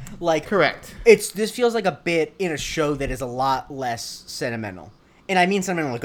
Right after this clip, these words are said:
Speaker 1: I like that it's sentimental, but it's just, like, a much sillier show. Like, an Arrested Development type show should have a bit like this, where you're not actually supposed to care about the characters,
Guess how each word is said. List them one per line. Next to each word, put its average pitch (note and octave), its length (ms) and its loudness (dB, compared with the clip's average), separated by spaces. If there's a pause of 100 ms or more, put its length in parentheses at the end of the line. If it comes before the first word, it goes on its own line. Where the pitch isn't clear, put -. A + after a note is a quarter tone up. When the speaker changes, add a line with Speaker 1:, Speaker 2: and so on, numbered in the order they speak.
(100)
Speaker 1:
I D#3+ 240 2
like D#3+ 220 0
that A#2+ 140 -4
it's G#2 100 -10
sentimental, G2+ 460 -8 (220)
but F3+ 80 2
it's F3 80 2
just, F3+ 160 -4
like, D#3 240 -2 (1300)
a F#3 160 2
much F#3 540 -2
sillier E3 520 0
show. G2+ 420 -4
Like, E3+ 160 -2
an F#3+ 60 2
Arrested F#3 380 0
Development D3+ 440 -2
type G#2 160 -10
show G2+ 240 -10
should B2+ 160 -10
have A2+ 100 -6
a G#2+ 40 -8
bit G#2 180 -12
like G2+ 180 -14
this, G2+ 160 -14
where C3+ 80 -8
you're C3 80 -6
not C#3+ 160 -4
actually C3 260 -6
supposed B2 180 -14
to A2 60 -20
care C3+ 120 -10
about B2+ 160 -8
the C3 40 -18
characters, C#3+ 460 -12